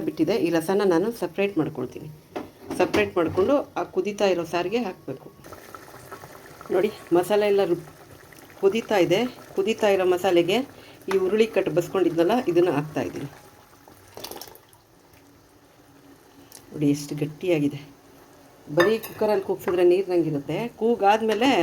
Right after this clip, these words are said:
ಅದನ್ನು ಸ್ವಲ್ಪ ಕುದಿಸ್ಬೇಕು. ಇದಕ್ಕೆ ಲಾಸ್ಟಲ್ಲಿ ಸ್ವಲ್ಪ ಕೊತ್ತಂಬರಿ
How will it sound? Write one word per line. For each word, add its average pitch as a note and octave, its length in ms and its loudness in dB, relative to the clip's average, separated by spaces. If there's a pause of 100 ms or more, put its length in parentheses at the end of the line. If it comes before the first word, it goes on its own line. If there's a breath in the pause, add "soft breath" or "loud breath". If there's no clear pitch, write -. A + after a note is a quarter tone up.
ಅದನ್ನು F#3+ 340 -2
ಸ್ವಲ್ಪ E3+ 180 -4 (140)
ಕುದಿಸ್ಬೇಕು. F3+ 560 -4 (1700)
ಇದಕ್ಕೆ F#3+ 280 -2 (140)
ಲಾಸ್ಟಲ್ಲಿ E3 480 -4
ಸ್ವಲ್ಪ D#3 200 -6 (340)
ಕೊತ್ತಂಬರಿ D#3+ 360 -8